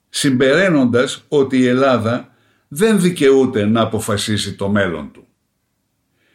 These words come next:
Είναι προφανής ο αναχρονιστικός και αντιφατικός χαρακτήρας αυτής της επιχειρηματολογίας.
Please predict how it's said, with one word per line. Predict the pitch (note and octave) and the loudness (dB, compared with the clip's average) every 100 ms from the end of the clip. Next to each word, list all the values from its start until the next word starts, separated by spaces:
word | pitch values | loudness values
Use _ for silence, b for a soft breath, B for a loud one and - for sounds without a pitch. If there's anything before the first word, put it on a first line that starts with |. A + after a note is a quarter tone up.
| _ _ _ _ | _ _ _ _
Είναι | - F#3+ F#3+ | -4 -2 0
προφανής | - D3+ - D3 F3+ F#3 - - | 0 0 2 0 0 0 -2 -4
ο | - A#2+ | 0 2
αναχρονιστικός | A#2+ A#2+ A#2 A2+ A2 G#2+ G#2+ G#2+ D#3 D#3+ | 2 2 0 0 0 -2 -4 -2 -2 -2
και | - D3 - - | -4 -4 -4 -2
αντιφατικός | B2+ A#2 B2+ B2+ A2 A2 G#2 D#3 D3 | 0 0 0 -2 -2 -4 -4 -4 0
χαρακτήρας | B2 G#2+ G2+ - A2+ B2 C#3 - b b b | 0 -2 -4 -4 -2 -2 -4 -10 b b b
αυτής | A#2 A2 C#3 C3+ | -6 -2 -4 -2
της | C3+ A#2 | -4 -4
επιχειρηματολογίας. | A#2 G#2 A#2 A#2 A2+ A2+ A2 G#2 F#2 D#2 - - | -6 -6 -4 -2 -2 -2 -2 -2 -6 -8 -14 -20